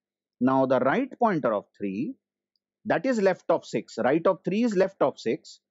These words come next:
will point to node four, five. Now, you see this four and five are greater than three but less than six. And the pointer to the right of six, right of six, will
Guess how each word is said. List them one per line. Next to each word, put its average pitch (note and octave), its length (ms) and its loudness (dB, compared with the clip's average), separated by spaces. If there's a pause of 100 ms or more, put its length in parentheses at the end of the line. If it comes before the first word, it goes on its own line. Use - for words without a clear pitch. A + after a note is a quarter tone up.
(400)
will G3+ 300 2
point C#3+ 420 0 (460)
to C#3+ 80 4
node D#3 280 4
four, A3+ 220 2
five. G#3+ 320 0 (480)
Now, C#3+ 260 0 (140)
you F3 200 0
see A3+ 220 2
this A#3 300 2 (160)
four A#3+ 220 6
and B3 220 0
five D3+ 360 0
are D3 180 0
greater C#3+ 440 2
than A3 220 2
three A#3 200 -2
but D#3+ 220 -2
less B2 220 0
than F3 200 0
six. - 400 -6 (880)
And G#3+ 320 0
the G#3+ 80 4
pointer D#3 540 0
to C3+ 80 -6
the A#2+ 120 2
right C#3 260 0
of A#2 180 -2
six, - 540 -12 (460)
right D#3 220 0
of A2 160 -4
six, - 360 -10 (340)
will B2+ 140 0